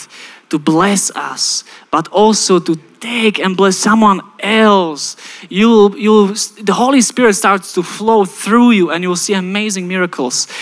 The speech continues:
when this. And little things matter so much, so much. I love what Bruce Monk said, uh, once.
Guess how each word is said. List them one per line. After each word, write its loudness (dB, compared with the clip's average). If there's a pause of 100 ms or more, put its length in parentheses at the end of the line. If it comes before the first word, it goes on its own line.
(280)
when -2
this. 2
And -2
little 4
things -2
matter 2
so 2
much, -2
so -2
much. 0 (420)
I 2
love 2
what 0
Bruce 2
Monk 2
said, -2
uh, -6
once. 0